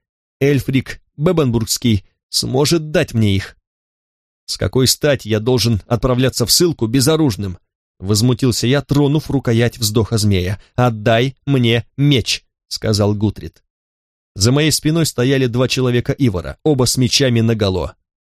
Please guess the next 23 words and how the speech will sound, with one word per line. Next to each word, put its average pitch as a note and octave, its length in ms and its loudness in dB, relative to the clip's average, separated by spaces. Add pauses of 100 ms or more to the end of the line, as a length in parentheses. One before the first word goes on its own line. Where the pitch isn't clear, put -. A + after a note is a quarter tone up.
(320)
"С - 120 -4
какой G2+ 340 0
стати A2+ 460 0
я F#2+ 120 0
должен G#2+ 480 0
отправляться A2 600 0
туда A2 280 0
безоружным?" A#2 800 0 (520)
повторил G#2 480 2
я. D2 280 -8 (720)
Гутрид B2 720 0 (180)
взглянул B2 560 2
на G#2+ 140 2
корабль, A2 400 -2
потом G#2+ 260 -2
снова B2 360 2
на B2 60 2
меня, A2 360 2 (240)
и B2+ 140 4
всё-таки D3 600 0 (340)
заставил B2+ 720 0
себя A2 260 0
сказать: G2+ 500 -2